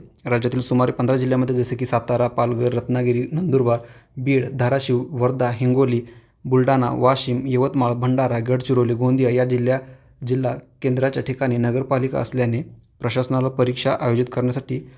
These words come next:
मोठी कसरत करावी लागणार आहे. कारण या ठिकाणी नगरपालिका असल्यामुळे येथील निकाल प्र-, प्रक्रियेत प्रशासन मोठ्या प्रकारात, प्रमाणात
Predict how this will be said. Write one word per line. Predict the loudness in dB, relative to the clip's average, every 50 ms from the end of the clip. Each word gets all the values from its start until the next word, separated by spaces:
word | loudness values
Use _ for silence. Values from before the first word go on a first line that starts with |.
| _ _ _ -6
मोठी | -2 -2 -2 -2 -4
कसरत | -4 -2 -2 -2 -2 -2 -2
करावी | 0 2 2 2 2
लागणार | 2 0 0 -2
आहे. | -2 -4 -8 -12 -16 _ _ _ _ -6
कारण | -4 -2 0 2
या | 0 0
ठिकाणी | 0 -2 -2 0 2 2 2 2
नगरपालिका | 2 2 2 2 2 2 2 0 0 0 -4
असल्यामुळे | -4 -6 -6 -4 -2 0 2 2 2 0 0
येथील | -2 -2 0 0
निकाल | 0 0 0 0 -2 -2
प्र-, | -2 0 0 0 0 0
प्रक्रियेत | 0 -2 -2 0 0 0 0 0
प्रशासन | 0 -2 -2 -2 -2 -2 0 2
मोठ्या | 2 2 2 2 0 -2
प्रकारात, | -2 -4 -8 -8 -4 -2 0 0 0 0 -4 -8 -20 -20 -20 -6 -2
प्रमाणात | 0 2 4 4 2 2